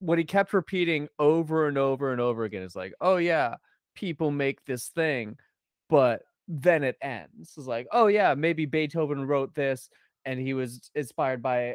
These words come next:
a divine source. Maybe it was his Ode to Joy was inspired for God, but then he stops believing in God. Who's he writing it for?" Or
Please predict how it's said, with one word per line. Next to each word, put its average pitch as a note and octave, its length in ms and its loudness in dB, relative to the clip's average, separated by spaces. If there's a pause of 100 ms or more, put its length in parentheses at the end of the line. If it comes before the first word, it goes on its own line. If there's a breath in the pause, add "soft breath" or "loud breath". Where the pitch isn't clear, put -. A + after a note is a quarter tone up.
a C#3 100 -4
divine B2+ 480 -4
source. A#2+ 340 -6
Maybe C3+ 300 -2
it B2+ 60 -2
was A#2+ 200 -4
his C3 160 -4
Ode C3+ 220 -6
to B2 80 -8
Joy A2 260 -2
was G#2+ 100 -6
inspired G#2+ 520 -4
for C3+ 120 -8
God, A2 320 -4
but B2 120 -8
then C3+ 120 -2
he B2 60 -4
stops G#2 360 -10
believing C#3 460 -10
in G2 80 -12
God. D#2 240 -10
Who's B2+ 220 -8
he G#2 100 -10
writing B2+ 320 2
it G#2 120 -8
for?" F#2 200 -6
Or G2+ 180 -4